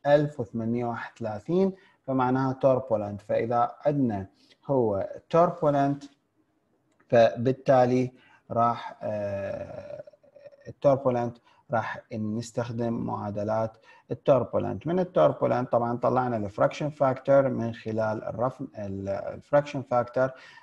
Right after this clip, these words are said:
من خلال رفنس، آه، نمبر اللي موجود بالتيبل. احنا نعرف الدريل بايب مالتنا ستيل، فراح نستخدم، آه، هذه المعادلة. فلو نشوف ايش قد طلع عندنا الفراكشن فاكتور، طلع عندنا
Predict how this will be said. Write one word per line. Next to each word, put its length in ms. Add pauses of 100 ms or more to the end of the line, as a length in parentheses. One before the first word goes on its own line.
(120)
من 180
خلال 540 (400)
رفنس، 720 (320)
آه، 300
نمبر 520 (320)
اللي 160
موجود 400
بالتيبل. 680
احنا 220
نعرف 380
الدريل 320
بايب 280
مالتنا 540
ستيل، 580 (360)
فراح 540
نستخدم، 640 (260)
آه، 260
هذه 280
المعادلة. 800 (960)
فلو 380
نشوف 280
ايش 80
قد 200
طلع 300
عندنا 380
الفراكشن 520
فاكتور، 520 (480)
طلع 320
عندنا 480